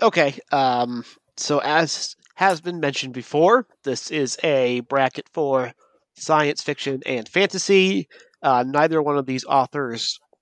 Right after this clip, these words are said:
are the ones you would traditionally think about when looking into those genres. Um, so the question then becomes, what makes good science fiction slash fantasy?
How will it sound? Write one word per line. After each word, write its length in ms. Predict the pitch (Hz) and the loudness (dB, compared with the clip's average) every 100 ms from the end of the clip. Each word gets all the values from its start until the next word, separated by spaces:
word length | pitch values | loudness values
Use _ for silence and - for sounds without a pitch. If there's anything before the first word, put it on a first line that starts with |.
| _ - | _ -2
are 160 | 135 | 0
the 60 | 143 | 2
ones 220 | 151 143 | 2 0
you 80 | 147 | -2
would 140 | 139 | -6
traditionally 680 | - - 185 302 - 156 139 | -6 -8 0 0 2 0 -2
think 200 | 131 127 | -2 -4
about 420 | 123 127 117 98 - - - | -2 2 2 0 -6 -20 -6
when 160 | 147 139 | -4 -2
looking 260 | 139 147 | -2 -2
into 200 | 135 123 | -4 -4
those 220 | 123 113 104 | -4 -4 0
genres. 680 | 139 131 101 71 - - - - | 0 0 -4 -12 -8 -10 -6 -4
Um, 380 | 117 107 107 - _ - _ _ _ _ | -2 -2 -4 -20 _ -20 _ _ _ _
so 320 | - 160 175 | 0 2 2
the 80 | 160 | -2
question 400 | - 196 - 175 | -2 0 -2 -6
then 120 | 156 143 | -6 -6
becomes, 800 | 143 - 175 120 143 - - - _ _ _ _ | -4 4 4 2 -4 -2 -2 -4 _ _ _ _
what 400 | 127 127 147 - | -8 0 0 0
makes 220 | 147 139 | -4 -2
good 220 | - 143 131 | -2 -4 0
science 300 | 135 127 - | 0 0 -4
fiction 440 | 117 - 123 117 | -10 -8 -10 -10
slash 380 | - 117 107 - | -6 -4 -4 -2
fantasy? 560 | 156 165 - - - | 0 -2 -2 -10 -10